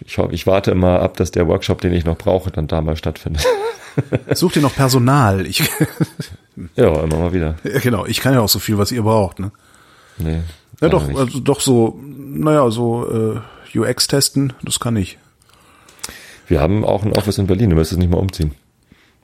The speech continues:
Speaker 2: Ja, perfekt.
Speaker 1: Ja.
Speaker 2: Wobei, eigentlich ist mein Leben, gefällt mir eigentlich ziemlich gut und, und, und das mit Paris, das krieg ich auch irgendwie nochmal hin.
Speaker 1: Ja, das geht auch ohne Paris,
Speaker 2: Ja,
Speaker 1: aber
Speaker 2: das ist, das ist halt, es ist am, am Ende ist es eine Zeitfrage. Also du musst halt,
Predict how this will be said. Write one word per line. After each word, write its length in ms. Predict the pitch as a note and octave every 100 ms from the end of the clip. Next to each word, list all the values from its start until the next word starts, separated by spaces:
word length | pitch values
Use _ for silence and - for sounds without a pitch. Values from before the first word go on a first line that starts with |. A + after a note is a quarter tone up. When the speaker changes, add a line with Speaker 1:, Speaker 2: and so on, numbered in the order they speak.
| -
Speaker 2:
Ja, 80 | G#2
perfekt. 420 | - B2 A2+ - _ _ _ _ _ -
Speaker 1:
Ja. 160 | E2 - - - _
Speaker 2:
Wobei, 340 | - A#2 B2+ F#2+
eigentlich 400 | A#2+ C3+ B2 -
ist 240 | B2+ B2+ C3+
mein 140 | A2
Leben, 200 | A2 A#2+
gefällt 240 | G#2+ B2 A#2+
mir 80 | A2
eigentlich 200 | A#2 -
ziemlich 280 | A#2+ G#2
gut 240 | - A#2+ -
und, 260 | A2 G#2+ - F#2+
und, 260 | G2 A2 - - - _ -
und 140 | G#2+
das 100 | G#2
mit 100 | A2+
Paris, 280 | G2+ G#2+ G2+
das 100 | -
krieg 160 | - A2
ich 60 |
auch 100 | A2
irgendwie 200 | F#2+ F#2+
nochmal 220 | E2+ F2 F2
hin. 140 | F#2 - - - - -
Speaker 1:
Ja, 120 | E2+ C#2 C2+ D2 - - - -
das 140 | -
geht 160 | E2 D#2
auch 120 | -
ohne 340 | D#2 D#2 D2+ - _ F#2 E2
Paris, 120 | - -
Speaker 2:
Ja, 80 | G#2+ A2+ G#2
Speaker 1:
aber 100 | D2+
Speaker 2:
das 160 | D#2 -
ist, 260 | - - G2+
das 140 | -
ist 140 | G2
halt, 160 | A#2 -
es 180 | F#2 G#2+
ist 40 |
am, 160 | A2 F#2+ G2+ F#2
am 120 | G#2
Ende 240 | F#2+ C3
ist 80 | A2+
es 120 | G#2+
eine 100 | A2
Zeitfrage. 760 | - G2+ A#2 - G#2+ F#2+ F#2 F#2
Also 160 | F#2+
du 60 | G2
musst 220 | G2+ -
halt, 200 | G#2 G2